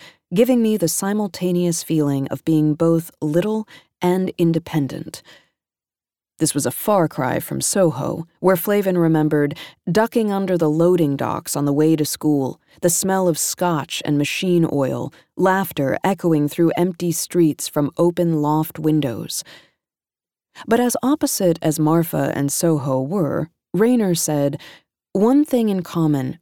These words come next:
was a feeling of being a pioneer. They were both village size, with few stores,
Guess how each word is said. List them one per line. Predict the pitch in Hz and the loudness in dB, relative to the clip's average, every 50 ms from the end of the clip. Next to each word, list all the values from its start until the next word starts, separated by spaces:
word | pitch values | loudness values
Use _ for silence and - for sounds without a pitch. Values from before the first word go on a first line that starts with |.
| _ - | _ 0
was | 170 170 170 | 2 2 2
a | 175 | 0
feeling | 170 - - 220 226 233 220 220 214 202 196 - | -4 -4 -2 0 0 0 2 0 0 -2 -2 -4
of | 165 170 - | -8 -6 -2
being | 180 180 175 175 175 | 0 2 2 2 0
a | 156 | -2
pioneer. | - - - - 160 165 160 156 143 139 135 131 131 - - - - _ _ _ _ _ _ _ _ - | -4 -6 -6 -2 0 2 2 2 2 0 -2 -2 -4 -6 -10 -14 -18 _ _ _ _ _ _ _ _ 0
They | - 208 | 2 4
were | 208 226 220 | 4 4 2
both | 208 240 247 262 262 254 - - | 2 2 2 2 2 0 -4 -6
village | - 165 175 196 202 190 180 160 151 - - | -4 -2 0 0 0 2 2 0 0 -2 -4
size, | - - 113 120 113 104 - - - - _ _ | -6 -6 -6 -8 -8 -8 -8 -8 -10 -10 _ _
with | - 180 175 | -2 -2 -2
few | - - - 214 233 247 247 | -2 -4 -2 0 0 2 0
stores, | 233 - - - 185 170 151 139 123 117 - - | 0 -2 -4 -2 0 0 0 0 -2 -4 -6 -10